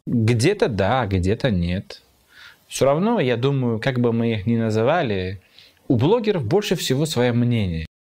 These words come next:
А у журналиста жёсткое требование, что он, у него должна быть объективность. Да? А блогер говорит то, что он думает.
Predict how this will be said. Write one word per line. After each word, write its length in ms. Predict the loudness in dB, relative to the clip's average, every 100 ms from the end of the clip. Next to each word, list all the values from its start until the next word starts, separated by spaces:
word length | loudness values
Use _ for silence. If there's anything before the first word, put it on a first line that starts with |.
| _ _ _
А 140 | 0 2
у 120 | 2
журналиста 540 | 2 0 0 0 0
жёсткое 340 | 0 0 -2 0
требование, 680 | 0 0 0 0 0 -2
что 280 | -4 0 0
он, 320 | 0 -2 -2 -2
у 100 | 0
него 180 | 2
должна 240 | 2 0 -2
быть 120 | -2
объективность. 720 | -2 -2 -2 -2 -2 -4 -4
Да? 240 | -4 0 0
А 40 |
блогер 400 | 2 0 0 -4
говорит 420 | -2 0 0 0
то, 120 | -2
что 160 | 0 0
он 140 | 0
думает. 380 | 2 0 -2 -6